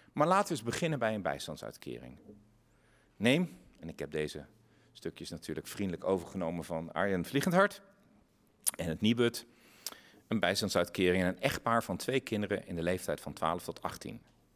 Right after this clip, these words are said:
In tweeduizend twintig kregen zij vijftienhonderddrie euro per maand. Huurtoeslag driehonderddertien euro, zorgtoeslag honderdnegenennegentig, kinderbijslag tweehonderddertien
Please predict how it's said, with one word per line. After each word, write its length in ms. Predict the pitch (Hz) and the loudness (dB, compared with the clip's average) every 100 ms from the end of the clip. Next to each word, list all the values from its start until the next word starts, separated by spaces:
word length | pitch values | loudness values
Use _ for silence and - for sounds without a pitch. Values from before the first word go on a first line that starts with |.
| _ _ _ _ - | _ _ _ _ -10
In 120 | 107 | -2
tweeduizend 440 | 185 190 135 110 | 2 2 2 0
twintig 320 | - 127 117 | 0 0 -2
kregen 280 | - 110 98 | 2 2 2
zij 200 | 95 87 | 0 2
vijftienhonderddrie 1040 | 95 110 123 107 95 98 80 85 - 110 92 | 4 2 2 -4 -2 -4 -6 -8 -4 -2 0
euro 160 | 92 | -2
per 160 | 85 80 | 0 -2
maand. 400 | 69 62 67 - _ - - _ _ | -2 -2 -6 -16 _ -20 -20 _ _
Huurtoeslag 640 | 120 160 127 - 127 - - | 0 0 0 0 2 0 -8
driehonderddertien 720 | - 95 87 85 117 107 87 | -6 -4 -2 0 0 -2 -4
euro, 380 | 87 85 85 87 - | -4 -2 -4 -6 -10
zorgtoeslag 640 | - 131 156 123 - 90 | 0 0 0 -4 -2 -2
honderdnegenennegentig, 1000 | 95 85 82 85 80 80 78 78 - - - - - - _ | -2 -4 -2 -2 -2 -4 -4 -4 -10 -16 -18 -20 -20 -20 _
kinderbijslag 640 | 156 147 107 101 101 92 | 0 2 4 2 2 -6
tweehonderddertien 880 | - 95 87 80 82 101 - 92 95 | -4 -2 0 -2 0 0 -2 -8 -8